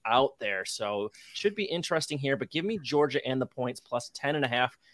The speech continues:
This line is coming down too. I think it started at, like, eleven and a half. So people are jumping on Georgia. So get on it now.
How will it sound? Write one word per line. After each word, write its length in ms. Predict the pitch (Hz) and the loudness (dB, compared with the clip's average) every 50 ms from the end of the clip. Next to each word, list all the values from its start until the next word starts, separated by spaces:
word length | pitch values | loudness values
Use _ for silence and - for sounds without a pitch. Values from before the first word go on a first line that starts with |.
| _ _ - | _ _ -8
This 200 | 131 - - - 117 | -6 -6 -6 -6 -6
line 420 | 123 123 123 127 127 160 214 247 | -4 0 2 4 4 4 4 2
is 120 | 285 277 - | 0 -2 -2
coming 280 | - 214 202 196 160 | -2 -2 0 0 0
down 220 | 139 175 180 160 135 | 0 0 0 0 0
too. 160 | - 175 123 | 0 0 0
I 40 | 113 | 0
think 160 | - 156 190 | 0 0 -2
it 100 | 226 220 | -2 0
started 220 | - 190 190 175 135 | 2 2 2 4 4
at, 40 | |
like, 140 | 120 117 - | 2 2 0
eleven 380 | 98 95 92 104 110 139 151 113 | -2 -2 2 4 4 4 4 2
and 60 | 92 | -2
a 40 | 87 | -6
half. 160 | 87 85 - | -12 -16 -16
So 340 | _ - - - 87 85 87 - | _ -8 -8 -6 -6 -8 -8 -8
people 260 | - 131 - - 156 | -8 -12 -8 -4 -4
are 60 | 160 | -4
jumping 340 | 135 - - 147 135 147 147 | -4 -2 -4 -4 -2 -2 -2
on 120 | 147 139 131 | 0 0 0
Georgia. 360 | - 131 143 143 110 92 92 | 2 2 2 2 2 0 -6
So 220 | - - 95 190 | -6 -6 -6 -6
get 160 | - - 110 | -2 -2 0
on 140 | 117 117 120 | 2 2 2
it 100 | 120 - | 2 2
now. 240 | 127 143 135 113 - | 4 4 4 2 0